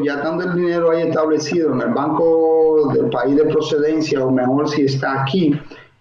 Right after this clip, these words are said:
como le dije, pues sencillamente, ah, se necesita abrir una compañía de, que vale aquí, si por ejemplo, si la propiedad que estuvieran comprando,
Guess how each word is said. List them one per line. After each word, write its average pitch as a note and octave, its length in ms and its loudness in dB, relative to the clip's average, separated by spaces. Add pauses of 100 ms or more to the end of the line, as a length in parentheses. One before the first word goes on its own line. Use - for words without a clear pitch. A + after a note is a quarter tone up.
como B2 240 0
le C#3+ 140 2
dije, C3+ 460 2
pues C3 580 0
sencillamente, D3 1500 2 (420)
ah, - 560 -2 (600)
se D3+ 240 0
necesita C3+ 1300 -2
abrir C#3 420 0
una D3+ 240 0
compañía D3 840 -2 (640)
de, C3 1080 2
que D3 100 2 (320)
vale D3 360 0
aquí, E3 320 -2
si C#3+ 280 2
por C3 180 2
ejemplo, C#3+ 300 2
si C#3+ 140 0
la C3 200 0
propiedad C3+ 400 0
que D3+ 100 0
estuvieran D#3 360 0
comprando, C#3 1000 0